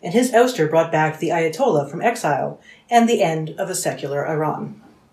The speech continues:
This new Islamic Republic of Iran inherited all of the weapons that the United States had been supplying to the Shah. Of course. Following the storming of the American embassy in Tehran,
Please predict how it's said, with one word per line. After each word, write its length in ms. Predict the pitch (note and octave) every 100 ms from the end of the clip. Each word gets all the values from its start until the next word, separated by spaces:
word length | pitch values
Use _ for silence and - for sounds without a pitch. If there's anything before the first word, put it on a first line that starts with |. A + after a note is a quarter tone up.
| _ _ _ _ _ _ _ _ - -
This 180 | A3+
new 280 | A3+ C#4+ F4
Islamic 420 | A3 A3 G#3+ A#3
Republic 440 | B3 - G3+ G#3 G#3
of 100 | A3
Iran 440 | G#3+ D#3 C#3 D3 -
inherited 600 | G3 G3 A3 B3 B3 G3+
all 220 | F3 F#3
of 80 | A#3
the 100 | C4+
weapons 460 | A3+ F3 F3 G#3+ -
that 140 | F#3
the 80 | F3
United 320 | E3+ D#3+ E3
States 320 | - F#3+ -
had 100 | G3+
been 160 | G#3+ A3
supplying 460 | B3 - F4+ G4+ E3+
to 100 | D3+
the 80 |
Shah. 380 | C#3+ D3+ - - - _ - - -
Of 160 | G3+
course. 520 | - C#3+ - - - _ _ - - _
Following 400 | - A#3+ B3 B3
the 60 | G#3
storming 440 | - A#3+ A#3+ A3+
of 120 | F#3+
the 80 | F3+
American 380 | F3 F3 E3+ E3
embassy 420 | E3+ G#3+ G#3 E3+
in 100 | D3
Tehran, 600 | - C#3+ B3+ D3+ C#3+ D3+